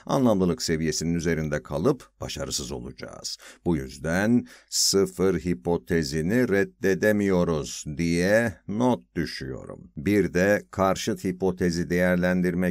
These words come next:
için elimizde yeterli kanıt olmadığını yazayım.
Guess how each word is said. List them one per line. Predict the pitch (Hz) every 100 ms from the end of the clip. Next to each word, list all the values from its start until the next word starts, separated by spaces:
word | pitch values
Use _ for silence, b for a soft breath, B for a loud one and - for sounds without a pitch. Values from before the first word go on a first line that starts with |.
| 90
için | 87 - 92 113
elimizde | - 95 95 95 82 78
yeterli | 92 90 92 90 92 95 107 90
kanıt | 95 90 107 - - _
olmadığını | 123 135 131 113 104 78 95 87 85 87 - - _ -
yazayım. | 71 64 - - -